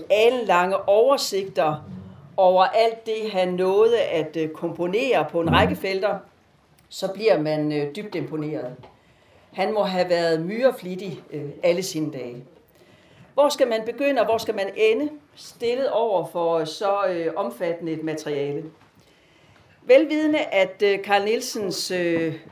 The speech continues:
øh, store internationale berømmelse først og fremmest knytter sig til hans mange symfonier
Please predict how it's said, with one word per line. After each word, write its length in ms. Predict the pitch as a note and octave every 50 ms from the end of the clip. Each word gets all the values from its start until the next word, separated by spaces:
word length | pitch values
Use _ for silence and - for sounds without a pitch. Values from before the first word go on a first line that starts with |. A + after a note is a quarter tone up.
| - -
øh, 420 | E3+ E3 D#3+ D3+ D3 D3 D3 C#3+ D3 D3 C#3+ C#3+ C#3+
store 540 | C#3+ - - - A#3+ A#3 B3+ C#4+ C4+ G#3+ G3+
internationale 640 | A3+ A#3+ - G#3+ F#3+ F3 - - G3+ G3+ G#3 F3+ D3+
berømmelse 720 | D#3 F3 E3+ F#3 G#3+ A3+ F3+ D#3+ D3+ D#3 - E3 D#3+ D3+ D3+ - - - - - - - - - - -
først 260 | A#3+ B3+ C4+ - -
og 80 | G#3 - -
fremmest 560 | G3 G3 G3+ F#3+ E3+ E3 D#3+ D#3+ - - -
knytter 340 | - - G#3+ G#3+ A3+ B3 A3+
sig 440 | F3+ - - E3 D#3+ D#3 D3+ D3+ D3+
til 240 | - - E3+ E3+ D#3+
hans 260 | D#3+ D#3+ D#3+ D#3 -
mange 220 | F3 E3+ F#3+ A3
symfonier 960 | G#3+ - G3 F3+ - - F#3+ F#3+ G3 A3+ C#4 - G#3 F#3 D#3 D3 C#3+ B2+ A#2+